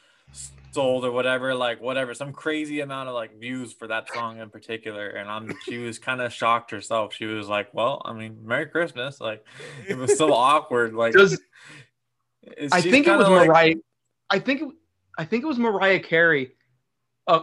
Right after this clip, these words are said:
Speaker 2: a couple years ago on New Year's Eve was, like,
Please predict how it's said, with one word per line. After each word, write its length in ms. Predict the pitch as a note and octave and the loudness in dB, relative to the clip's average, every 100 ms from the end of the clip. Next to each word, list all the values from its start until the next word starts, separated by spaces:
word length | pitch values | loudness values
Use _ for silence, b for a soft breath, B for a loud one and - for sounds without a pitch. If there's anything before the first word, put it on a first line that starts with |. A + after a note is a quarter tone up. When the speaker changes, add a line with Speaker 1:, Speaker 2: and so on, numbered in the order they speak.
| D#3+ | 0
Speaker 2:
a 40 | |
couple 340 | - F#3+ G3 F3 | -2 0 2 0
years 280 | E3+ G3 F#3+ | 0 -2 2
ago 420 | E3+ C3+ C3 - _ _ _ D#3+ | 4 4 0 -8 _ _ _ 0
on 180 | D#3+ | 0
New 100 | E3+ | 2
Year's 320 | G#3 G#3+ F#3 D#3+ | 0 2 2 0
Eve 360 | F3 D3 C3 | -2 -4 -4
was, 160 | C#3+ D3 | -4 -2
like, 300 | D#3+ C3+ - | 0 0 -4